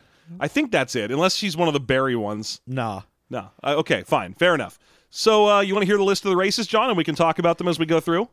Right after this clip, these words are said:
Speaker 2: Sure, let's, let's get 'em all.
Speaker 1: All right, so there are quite a few of these, so several of these we're just gonna dismiss out of hand as, like,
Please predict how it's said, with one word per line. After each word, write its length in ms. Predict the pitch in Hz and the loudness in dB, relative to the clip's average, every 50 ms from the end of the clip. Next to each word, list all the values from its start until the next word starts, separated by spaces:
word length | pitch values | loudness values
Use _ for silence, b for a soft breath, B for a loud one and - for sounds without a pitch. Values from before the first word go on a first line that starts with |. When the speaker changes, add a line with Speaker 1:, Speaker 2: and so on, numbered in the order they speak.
| _ _ | _ _
Speaker 2:
Sure, 460 | - - - - - 190 208 214 214 196 | -8 -6 -4 -2 2 4 4 4 4 4
let's, 360 | 190 185 - - - - 156 | 2 2 0 -2 -6 -4 -2
let's 220 | 160 185 170 - | 0 0 0 -2
get 240 | - 143 170 180 180 | -2 0 2 2 2
'em 100 | 180 165 | 4 2
all. 480 | 165 165 160 151 147 139 131 123 117 - - | 2 2 4 2 2 2 0 -2 -4 -4 -2
Speaker 1:
All 140 | 120 127 131 | 0 2 2
right, 200 | 127 117 107 - | 2 0 0 -2
so 100 | - 131 | 0 2
there 140 | 165 202 | 4 4
are 120 | 208 202 - | 4 4 2
quite 280 | - 185 175 196 214 | 0 0 2 2 2
a 60 | 220 214 | 2 0
few 220 | - 240 220 175 | 0 2 2 2
of 40 | 147 | 2
these, 180 | 131 117 120 - | 2 0 -2 0
so 120 | - 151 | 0 0
several 360 | 135 - 196 220 214 214 196 | 0 2 0 0 2 2 2
of 80 | 180 156 | 2 2
these 180 | 165 156 135 143 | 0 -2 -2 -4
we're 60 | 143 | -4
just 180 | 131 151 147 | -4 -4 -4
gonna 140 | - 165 151 | -2 -2 -2
dismiss 500 | 139 135 156 143 - 147 151 165 156 - | 0 0 0 0 0 0 0 0 2 2
out 160 | 170 151 147 | 2 2 2
of 80 | 139 120 | 0 -2
hand 300 | 131 143 139 147 147 139 | -2 0 0 0 0 0
as, 160 | 139 127 131 | 0 0 0
like, 180 | 135 131 - | -4 -4 -4